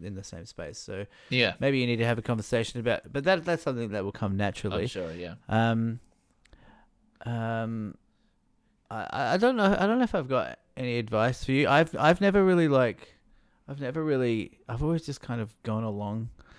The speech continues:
Speaker 1: with, with things. Um,
Speaker 2: So
Speaker 1: shared
Speaker 2: in,
Speaker 1: bank
Speaker 2: in both
Speaker 1: account, yeah.
Speaker 2: situations, were they initiated by your partner? Do you remember?
Speaker 1: No,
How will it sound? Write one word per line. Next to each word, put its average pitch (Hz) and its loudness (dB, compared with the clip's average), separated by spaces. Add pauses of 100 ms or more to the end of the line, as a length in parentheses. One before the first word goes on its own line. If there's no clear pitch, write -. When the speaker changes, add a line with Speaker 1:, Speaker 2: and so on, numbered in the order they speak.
(260)
Speaker 1:
with, 110 -4
with 117 -8
things. 139 -10
Um, 117 0 (160)
Speaker 2:
So 139 6
Speaker 1:
shared 135 4
Speaker 2:
in, - -6
Speaker 1:
bank 135 2
Speaker 2:
in - -2
both 143 6
Speaker 1:
account, 135 4
yeah. 139 0
Speaker 2:
situations, 117 2
were 104 0
they 101 0 (360)
initiated 98 -2
by 87 -2 (420)
your 87 -8
partner? - -6 (800)
Do - -10
you 113 -4
remember? 117 -6 (1800)
Speaker 1:
No, 165 0